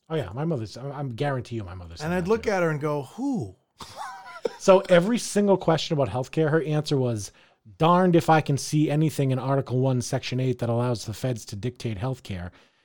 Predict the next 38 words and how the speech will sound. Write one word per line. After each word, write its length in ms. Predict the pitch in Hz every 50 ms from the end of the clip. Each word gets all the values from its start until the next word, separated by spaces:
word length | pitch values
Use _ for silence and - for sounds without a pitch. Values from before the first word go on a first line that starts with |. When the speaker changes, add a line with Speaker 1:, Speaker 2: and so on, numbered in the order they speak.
| _ _
Speaker 1:
In 120 | 139 143 -
any 260 | - 160 175 185 180
case, 420 | - - 147 131 123 113 - - -
mass 400 | - 139 143 151 160 170 156 -
health 300 | - - 147 156 151 -
industry 440 | - 135 131 123 123 - - 131 120 117
is 80 | 104
harmful 420 | - - 131 135 127 - - 127 117
to 60 | 120
good 260 | 101 110 123 107 101
medicine. 440 | 104 107 101 95 - - 87 80 - - _ _
Small 440 | - - - 165 143 131 127 127 127
is 100 | 123 110
beautiful." 540 | 98 107 117 117 107 101 - - 78 - - _ _
That's 200 | _ 147 151 - -
her 60 | 165
answer 300 | 151 156 151 139 - 135
for 180 | - - 131 - -
every 220 | 135 131 120 131
single 220 | 120 - 135 120 120
one 100 | 117 104
of 40 |
these 120 | 98 98 -
questions. 480 | - 98 95 - - - 67 - - _ _ _ _ _ _ _ _ _ _ _ -
Um, 560 | 139 139 131 127 127 120 117 117 113 104 - _ _ _ _ _ _ _ _ _ _ _
and 180 | - 165 151 147
then 140 | 139 131 131
this 240 | 139 147 - - -
one, 180 | 127 101 95
bud. 260 | 101 98 90 85 - - - _ _ _ _ _
This 200 | 113 139 127 -
is 120 | 131 120 110
my, 200 | 123 113 113 101 95
this 200 | 98 131 - -
is 100 | 117 104
the 80 | 92 101
best, 340 | 90 - 82 82 - - -
okay? 300 | - - 110 107 113 110